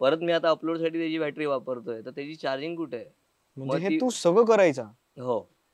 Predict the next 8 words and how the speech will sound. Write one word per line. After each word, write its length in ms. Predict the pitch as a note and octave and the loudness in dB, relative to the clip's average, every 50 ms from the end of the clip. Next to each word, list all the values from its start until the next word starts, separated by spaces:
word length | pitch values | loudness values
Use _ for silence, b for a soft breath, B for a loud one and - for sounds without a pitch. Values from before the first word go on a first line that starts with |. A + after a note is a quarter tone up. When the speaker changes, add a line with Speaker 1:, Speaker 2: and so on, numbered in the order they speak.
| _ _ _ _ _ _ _ _ - - | _ _ _ _ _ _ _ _ -10 -6
Speaker 1:
सगळं. 280 | C3+ A#2+ A#2 G#2+ G#2 - _ _ _ _ _ _ _ _ _ _ _ _ _ _ _ _ _ _ _ _ _ _ _ _ _ _ _ _ _ | -6 -4 -4 -6 -10 -12 _ _ _ _ _ _ _ _ _ _ _ _ _ _ _ _ _ _ _ _ _ _ _ _ _ _ _ _ _
Speaker 2:
किती 180 | - F#3 E3+ A3+ | 0 2 6 8
वर्ष 180 | A3+ G#3+ F#3 E3 | 8 8 8 6
चाललं 280 | F3+ F3+ D#3 D#3 D#3 | 4 4 4 4 4
होतं 140 | D3 C3+ C3 | 2 0 0
हे 180 | B2 B2 A#2+ A#2 | 0 0 -2 -4
स्ट्रगल 380 | - - - C3 B2 B2 B2 | -6 -8 -6 -4 -2 -2 -2
हा? 120 | A#2+ A#2+ | -2 -6